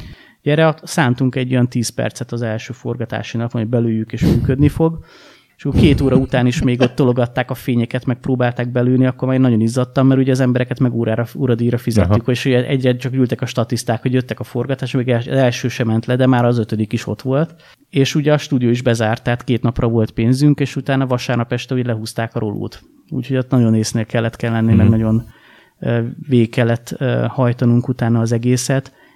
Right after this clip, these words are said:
Speaker 1: de nagyon jól sikerült. Tehát persze lehetett volna még jobban csinálni, meg, meg egyebek, de hogy egy nagyon-nagyon izgalmas, ö, időszak volt, amikor ezt felvettük, az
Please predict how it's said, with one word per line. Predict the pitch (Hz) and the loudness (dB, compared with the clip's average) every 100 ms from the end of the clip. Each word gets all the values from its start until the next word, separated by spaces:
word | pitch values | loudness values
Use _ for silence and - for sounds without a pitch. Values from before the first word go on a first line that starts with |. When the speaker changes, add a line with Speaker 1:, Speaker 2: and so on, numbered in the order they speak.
| _ | _
Speaker 1:
de | - 135 | -6 0
nagyon | 170 135 | 2 4
jól | 135 131 | 4 4
sikerült. | 123 - 113 110 113 | 0 -4 -4 -4 -4
Tehát | 120 120 | -6 -4
persze | 147 131 - | -2 0 0
lehetett | 135 135 123 - - 117 - | 0 0 0 -6 -6 -4 0
volna | 120 117 | 2 4
még | 117 120 | 4 4
jobban | 117 117 117 113 | 4 2 2 0
csinálni, | - 120 117 123 135 151 | -2 -2 -2 0 2 2
meg, | 135 120 123 123 | 0 -2 -6 -6
meg | 120 | -4
egyebek, | 127 147 175 156 | -2 -2 -2 -2
de | 143 | -2
hogy | 135 131 | -2 0
egy | 127 | 2
nagyon-nagyon | 131 123 113 110 113 110 110 120 _ | 4 4 2 0 0 -2 -4 -6 _
izgalmas, | 311 143 120 117 110 110 117 - | -4 -2 0 0 0 0 -4 -8
ö, | 131 113 113 117 - - - - _ | -4 -2 -2 -4 -10 -20 -20 -20 _
időszak | 131 120 117 120 - | -2 0 0 -2 -2
volt, | 123 117 | -2 0
amikor | 117 113 | -2 -4
ezt | - | -4
felvettük, | 113 123 147 - 139 | -2 0 0 -2 -2
az | 135 131 127 | 0 0 -2